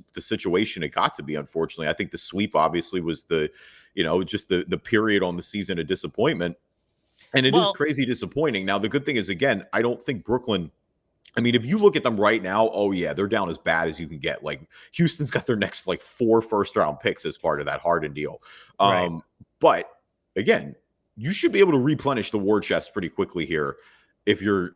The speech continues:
Speaker 1: um,
Speaker 2: Sure.
Speaker 1: if you're trading Kevin Durant, get a lot of that draft
Speaker 2: And
Speaker 1: capital
Speaker 2: Ky-,
Speaker 1: back.
Speaker 2: and potentially Kyrie.
Speaker 1: Yeah, and so your caps are, is obviously gonna be a lot more freed up when you don't have two players like that.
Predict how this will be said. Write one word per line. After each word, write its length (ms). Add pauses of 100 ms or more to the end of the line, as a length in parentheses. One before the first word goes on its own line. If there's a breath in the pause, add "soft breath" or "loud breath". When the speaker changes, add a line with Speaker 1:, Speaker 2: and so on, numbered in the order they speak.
Speaker 1:
um, 340
Speaker 2:
Sure. 360
Speaker 1:
if 80
you're 80
trading 320
Kevin 200
Durant, 440 (180)
get 160
a 80
lot 300
of 60
that 160
draft 380
Speaker 2:
And 220
Speaker 1:
capital 140
Speaker 2:
Ky-, 80
Speaker 1:
back. 140 (100)
Speaker 2:
and 120
potentially 520
Kyrie. 520 (220)
Speaker 1:
Yeah, 300
and 200
so 140
your 160
caps 400
are, 120
is 340
obviously 340
gonna 160
be 80
a 60
lot 240
more 160
freed 320
up 180
when 80
you 80
don't 160
have 140
two 240
players 480
like 240
that. 300